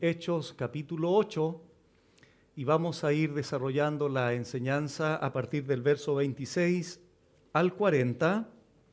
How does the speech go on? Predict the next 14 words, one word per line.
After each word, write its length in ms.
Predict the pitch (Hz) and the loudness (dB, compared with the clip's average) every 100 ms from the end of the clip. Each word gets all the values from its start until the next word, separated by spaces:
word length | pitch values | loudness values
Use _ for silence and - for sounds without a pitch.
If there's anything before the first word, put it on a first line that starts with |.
| _ _ _ _ _ _ - - - - - | _ _ _ _ _ _ -20 -20 -20 -16 2
Y 100 | 151 | 6
el 160 | 160 | 6
título 460 | - 240 240 214 196 | 6 2 4 4 6
de 120 | 180 | 6
esta 200 | 196 190 | 4 2
exposición 840 | 190 - 156 139 - 196 208 208 208 - | -4 -4 -4 -4 -2 0 2 0 -6 2
es 560 | 190 208 208 - - _ _ _ | 6 6 4 -2 -12 _ _ _
El 160 | 131 127 | -4 -2
Espíritu 540 | 127 - 247 269 262 | -2 0 0 2 -2
Santo, 720 | - 214 185 175 214 226 233 - _ _ _ | -2 0 0 0 0 0 -4 -18 _ _ _
Felipe 800 | - 233 233 220 - 190 196 - - _ _ | 4 6 6 2 2 0 0 -8 -20 _ _
y 240 | - 131 160 | -8 0 2
el 120 | 156 | 4
Etíope. 760 | 156 156 147 139 - 117 101 | 2 0 0 0 0 -4 -6